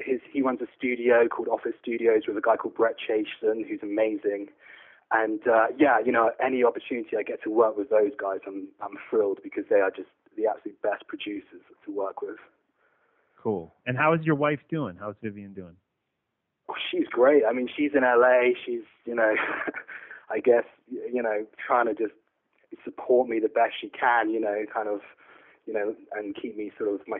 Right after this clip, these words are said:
Speaker 1: spirits up. Um, but yeah, she's doing totally fine. And, uh, you know, we're both kind of excited, actually, 'cause I guess now we get the chance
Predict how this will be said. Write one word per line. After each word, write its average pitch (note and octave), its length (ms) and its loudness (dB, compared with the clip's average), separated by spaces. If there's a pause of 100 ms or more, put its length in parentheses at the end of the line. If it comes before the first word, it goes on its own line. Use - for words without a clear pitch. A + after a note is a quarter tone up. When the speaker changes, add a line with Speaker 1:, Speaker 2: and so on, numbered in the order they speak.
(100)
Speaker 1:
spirits A#2+ 420 0
up. G2 200 -4 (180)
Um, G#2 360 0
but B2 120 -10
yeah, D3 200 8
she's E3 160 -8
doing C#3+ 240 4
totally A#2+ 300 0
fine. B2+ 300 4
And, A2 180 -2
uh, A2+ 240 6 (640)
you G3+ 80 4
know, G3+ 140 8
we're G#3 80 10
both G#3 260 6
kind F#3+ 200 4
of E3 60 6
excited, D3 520 4
actually, A#2+ 320 0
'cause - 160 -6
I B2 60 2
guess C3 220 4
now B2+ 280 4
we A#2+ 100 2
get A#2+ 160 0
the G#2+ 60 -2
chance A#2+ 320 0